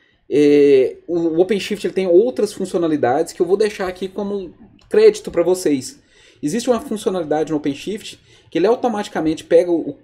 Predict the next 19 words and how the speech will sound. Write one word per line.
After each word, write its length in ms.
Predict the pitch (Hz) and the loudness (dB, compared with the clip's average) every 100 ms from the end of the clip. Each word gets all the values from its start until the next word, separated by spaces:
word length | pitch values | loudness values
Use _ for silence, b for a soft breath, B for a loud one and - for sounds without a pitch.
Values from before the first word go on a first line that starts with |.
| - | -10
o 160 | 143 - | -10 0
código-fonte 720 | 175 175 - 165 156 - 143 | 2 2 0 -2 -2 -2 -6
do 100 | 135 | -6
front-end 680 | - 143 - 131 165 139 98 | -2 -4 -4 -4 -4 -4 -2
ou 120 | 139 | -2
de 80 | - | -2
qualquer 240 | 131 165 | -4 -2
outra 180 | 180 - | -2 -4
aplicação 640 | 151 131 117 - 175 190 _ b b b b 202 | -8 -8 -6 -6 -6 -8 _ b b b b -10
e 80 | |
cria 260 | 202 233 262 | -6 -2 0
uma 100 | 247 | 0
imagem 300 | 208 185 180 | 0 -4 -4
pra 100 | 185 | -2
você 260 | 185 185 160 | -2 -2 -4
chamada 280 | 156 156 | -4 -4
Source 340 | - - 185 185 | -6 -2 -2 -2
to 140 | 214 | -6
Image. 460 | 175 147 117 - | -4 -4 -4 -8